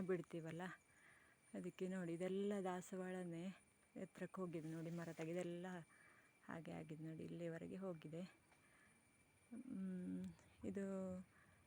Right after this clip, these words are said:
ಕೂದಲಿಗೆ ಮತ್ತು ಆರೋಗ್ಯಕ್ಕೆಲ್ಲ ಇದಲ್ಲ, ಇಲ್ಲಿ ನೋಡಿ ಈ ಥರ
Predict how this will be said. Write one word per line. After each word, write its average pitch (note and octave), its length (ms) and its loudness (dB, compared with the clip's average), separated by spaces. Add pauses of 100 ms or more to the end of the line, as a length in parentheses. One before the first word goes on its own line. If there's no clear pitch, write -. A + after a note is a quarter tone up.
(680)
ಕೂದಲಿಗೆ G#3 500 8 (160)
ಮತ್ತು G3+ 240 6 (260)
ಆರೋಗ್ಯಕ್ಕೆಲ್ಲ A#3 460 10 (460)
ಇದಲ್ಲ, G3 280 4 (120)
ಇಲ್ಲಿ F#3 180 4 (840)
ನೋಡಿ F3+ 280 0 (420)
ಈ - 100 -6
ಥರ F#3+ 140 -8